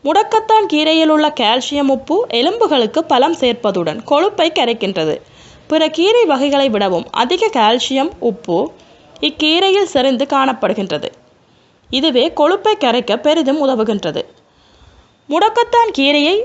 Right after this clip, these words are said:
தோசையாக சுட்டு சாப்பிட்டால் விரைவாக உடல் பருமன் குறையத் தொடங்கும்.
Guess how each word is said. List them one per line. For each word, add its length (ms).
தோசையாக 600
சுட்டு 340
சாப்பிட்டால் 680
விரைவாக 600
உடல் 340
பருமன் 360
குறையத் 360
தொடங்கும். 500